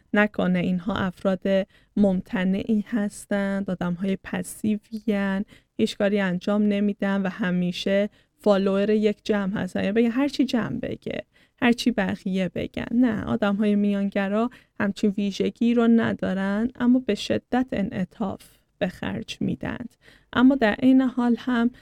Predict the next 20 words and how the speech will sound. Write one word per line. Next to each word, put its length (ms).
اه، 180
خواسته 440
های 340
خودشون 840
رو 400
حواسشون 680
هست. 360
یعنی 220
بین 300
برونگرایی 760
و 200
درونگرایی 680
ما 140
داریم 300
اون 220
بالانس 760
رو 380
می‌بینیم 640
بین، 580
اه، 540